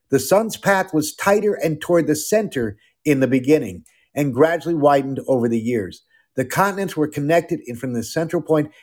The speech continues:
and gradually broke off and drifted outwards with the path of the sun. So it would make sense that the lands closest to the center was Eden. And here she's showing a picture. In present day,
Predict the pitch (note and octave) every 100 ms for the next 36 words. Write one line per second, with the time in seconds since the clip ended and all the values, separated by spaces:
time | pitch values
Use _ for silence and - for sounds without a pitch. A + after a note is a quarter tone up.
0 | _ C#3+ C3+ B2+ D3 C#3+ D#3 C#3+ C#3 C3
1 | C3 A#2+ A#2 _ _ _ _ - C#3+ C3
2 | A2+ C#3+ D3+ D3+ - D3 D3+ A2 A2 G#2
3 | _ _ - B2+ B2 B2 C3 B2 - A#2+
4 | A2+ G#2+ C#3 A#2 D#2+ - _ _ - E3+
5 | E3+ F3+ F3 D#3+ D#3+ F#3+ G3+ - - B3
6 | G3 B2+ - _ _ - C#3 D#3 D3+ E3+
7 | F3+ E3 - G3 A3 G#3+ F#3+ - F3 E3
8 | - D#3+ C#3 B2+ - _ C3+ C#3 D3+ D3+
9 | C3+ A2 E2 - _ _ _ _ _ _
10 | - B2 B2+ D3+ D3+ D3 D#3 C#3+ C3+ -
11 | C#3 - B2+ A2 - C#3 - F#3+ F#3+ F3+
12 | D#3+ C#3+ -